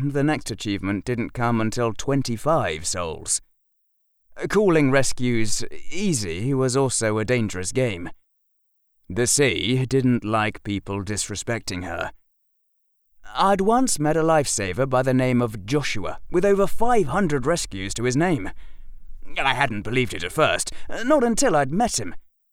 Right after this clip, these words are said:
He was a steely-eyed man with a beard that put sea captains to shame. He lived by one of the most dangerous passes in the world for the purpose of saving the fools who risked it at the wrong times.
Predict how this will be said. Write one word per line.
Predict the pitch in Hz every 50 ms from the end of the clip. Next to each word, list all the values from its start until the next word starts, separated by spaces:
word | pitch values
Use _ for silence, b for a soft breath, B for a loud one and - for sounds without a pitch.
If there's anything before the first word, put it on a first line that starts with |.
| _ _ _ _ -
He | - 175 190 190
was | 185 180 165 170
a | 160
steely-eyed | 151 - - 185 202 196 180 156 151 147 135 127 123 -
man | 120 143 151 135 104 85 80 82 82
with | 90 95
a | 117 110
beard | 110 143 139 127 123 120 -
that | - 117 - -
put | - 127 120 110
sea | - - - 143 139 131
captains | - 123 117 98 - - - 101 101 101 98 95 -
to | - 92
shame. | - - 147 147 120 87 82 76 - - - _ _ _ _ _ _ _ _ _ _ _ _ _ _ _ _ _ _ -
He | 156 165 185 190
lived | 190 175 143 120 101 101 104
by | 95 101 101 101
one | 101 110 110
of | 110 98
the | 90 117
most | 110 110 107 107 - -
dangerous | 113 123 127 123 117 101 107 107 104 -
passes | - 123 123 123 120 113 - 107 101 104
in | 113 110
the | 101 101
world | 110 131 131 117 92 82 82 87 90 -
for | - 135
the | 131 127
purpose | 113 - - 254 254 208 - - - 80 90 - -
of | - 127 127 -
saving | - - - - 117 - - 123 127 123 120
the | 110 113
fools | - - 175 175 131 113 104 104 98 -
who | 123 123
risked | 120 123 151 175 - - - -
it | 107 110 120 - -
at | - 113 123 - - -
the | 117 113
wrong | 110 123 123 117 104 95 95
times. | - 139 139 135 104 82 78 73 73 - - -